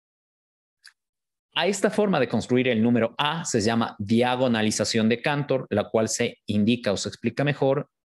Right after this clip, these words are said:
en esta página web. Entonces, en este caso estoy construyendo un número A tal que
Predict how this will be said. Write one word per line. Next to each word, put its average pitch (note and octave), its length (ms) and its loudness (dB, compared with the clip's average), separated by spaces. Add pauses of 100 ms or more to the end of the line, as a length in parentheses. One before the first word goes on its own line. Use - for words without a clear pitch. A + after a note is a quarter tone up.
en G2+ 140 0
esta F#2+ 300 -2
página F#2+ 300 -4
web. - 160 -14 (500)
Entonces, F3+ 580 0
en F3 140 0
este B3 320 0
caso F3+ 280 0
estoy D#3 220 0
construyendo D#3+ 680 0
un A#2 180 4
número A2+ 400 2
A C#3+ 400 -2 (880)
tal D3+ 320 0
que D#3+ 400 0